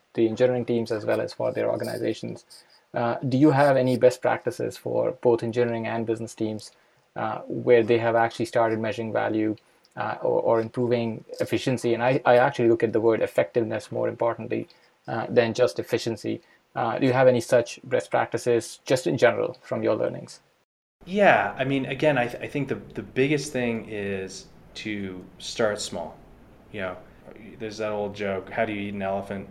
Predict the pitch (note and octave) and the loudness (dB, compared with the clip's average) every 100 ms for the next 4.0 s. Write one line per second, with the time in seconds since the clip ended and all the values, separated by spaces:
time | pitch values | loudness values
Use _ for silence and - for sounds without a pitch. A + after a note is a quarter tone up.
0 | - A2 G2 G2 F#2+ F#2 F#2 G2 F#2 F#2+ | -8 -6 -4 -4 -4 -6 -6 -6 -6 -10
1 | - - - - - - B2+ - - - | -16 -20 -20 -20 -10 -4 -4 -6 -14 -20
2 | - B2 C3+ C3 B2 A#2+ A#2 A2+ A2 G#2+ | -2 4 6 6 6 6 6 4 0 -2
3 | A2+ G#2+ G2 F#2 - - - - - | 0 2 2 0 -8 -16 -20 -20 -18